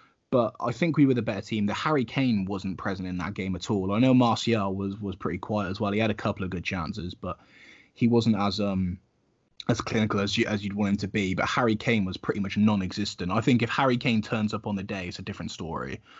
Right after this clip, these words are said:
But the games where he's quiet, that's the, the chance that we have to, you know, kind of take opportunities and definitely get something. As a first result back, I wasn't mad at it. It's good to get a point, you know. Um, a lot of the rest of our games, I think, are,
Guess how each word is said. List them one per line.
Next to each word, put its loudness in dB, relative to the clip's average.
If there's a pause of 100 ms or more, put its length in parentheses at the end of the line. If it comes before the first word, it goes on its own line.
(320)
But 0 (320)
the -2
games 4
where 6
he's 0
quiet, -2
that's -4
the, -4 (180)
the -4
chance -2
that -6
we -4
have -2
to, -6
you 0
know, -2
kind -4
of -8
take -6
opportunities -4
and -14
definitely -6
get -8
something. -8 (480)
As 4
a 2
first 4
result -2
back, -4
I -2
wasn't 0
mad 0
at -12
it. -6
It's -10
good 0
to -4
get -2
a -8
point, -2 (200)
you -4
know. -2
Um, 0 (140)
a 4
lot 6
of 4
the 2
rest -2
of -4
our 0
games, -2
I -4
think, -2
are, -4